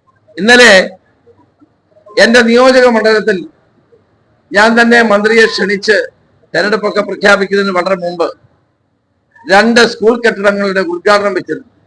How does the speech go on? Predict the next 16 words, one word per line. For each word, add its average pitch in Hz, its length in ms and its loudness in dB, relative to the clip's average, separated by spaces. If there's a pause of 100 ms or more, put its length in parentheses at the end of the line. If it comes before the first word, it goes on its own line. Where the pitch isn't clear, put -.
(1200)
ഒരു 190 140 0
എം 202 180 2
എൽ 226 120 2
എ 240 40 4
എന്നുള്ള 220 240 2
നിലയിൽ 214 400 2
സ്വാഭാവികമായ 208 760 2
ഒരു 196 360 0
കെട്ടിടം 202 280 -6
നിർമ്മിക്കാൻ 190 480 -2
എന്തെല്ലാം 190 500 0
പാടുപെടും 185 440 0 (440)
എന്നുള്ള 185 520 -6
കാര്യം 180 240 0
നിങ്ങൾക്കും 180 380 -4
അറിയാവുന്ന. 160 500 -2